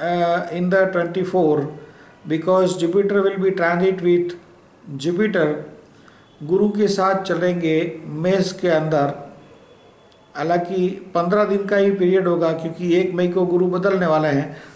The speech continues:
तो पन्द्रह दिन तो आपको गुरु बचाव कर लेंगे। तो इसमें भी सुख की अनुभूति नहीं करने देंगे,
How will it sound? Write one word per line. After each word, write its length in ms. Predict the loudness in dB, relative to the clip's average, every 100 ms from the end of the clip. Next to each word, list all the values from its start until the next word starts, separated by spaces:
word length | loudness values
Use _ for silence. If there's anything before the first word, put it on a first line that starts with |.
| -4
तो 80 | -2
पन्द्रह 440 | 0 0 2 2
दिन 160 | 2 0
तो 100 | 0
आपको 320 | 0 0 0
गुरु 260 | 2 2 2
बचाव 340 | 2 2 0
कर 160 | 0 -2
लेंगे। 380 | -2 -2 -2 -4 -8 -20 -20 -20 -20 -20 -16 -4
तो 100 | 0 2 2 2 0 -8 -18 -20 -8
इसमें 380 | -6 -4 0 0
भी 160 | 2 0
सुख 280 | 0 -4
की 160 | -4 0
अनुभूति 480 | 0 2 0 0 0
नहीं 220 | 0 0
करने 320 | 0 2 2
देंगे, 520 | 2 0 0 -2 -2